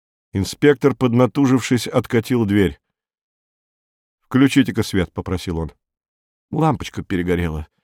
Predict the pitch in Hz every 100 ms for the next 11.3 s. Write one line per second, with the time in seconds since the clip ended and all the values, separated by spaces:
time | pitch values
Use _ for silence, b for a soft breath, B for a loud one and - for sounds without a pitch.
0 | _ _ - 247 - 131 127 143 127 135
1 | - 107 120 117 139 - 127 87 78 69
2 | _ _ _ _ _ _ 82 92 85 -
3 | - - 78 - - - - _ _ _
4 | _ _ _ _ 104 117 101 - 92 67
5 | - - _ _ _ _ - 147 98 92
6 | - - - _ _ _ _ _ - 95
7 | 107 110 95 107 98 98 92 101 92 80
8 | - _ _ _ _ _ _ _ _ _
9 | _ 90 113 92 92 117 110 104 - 104
10 | 98 113 - - 226 185 - 143 131 110
11 | 80 - -